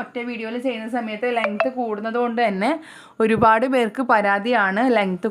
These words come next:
കൂടുന്നു, ആ, പെട്ടെന്ന് പറഞ്ഞത് തീർക്കണം എന്നൊക്കെ പറഞ്ഞിട്ട്. ഉം. അപ്പോൾ അതുകൊണ്ടാണ് ഓരോ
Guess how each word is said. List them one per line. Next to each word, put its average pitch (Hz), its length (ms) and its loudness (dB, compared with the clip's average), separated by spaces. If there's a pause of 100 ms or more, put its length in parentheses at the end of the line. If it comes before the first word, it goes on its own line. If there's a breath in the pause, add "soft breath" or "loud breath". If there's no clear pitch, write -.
കൂടുന്നു, 208 480 2 (540 loud breath)
ആ, 208 40 4 (260)
പെട്ടെന്ന് 220 460 2
പറഞ്ഞത് 208 440 2 (180)
തീർക്കണം 214 380 2
എന്നൊക്കെ 220 320 2
പറഞ്ഞിട്ട്. 196 460 2 (140)
ഉം. 285 100 0 (420 loud breath)
അപ്പോൾ 208 200 -2
അതുകൊണ്ടാണ് 214 560 -2 (140)
ഓരോ 208 160 -6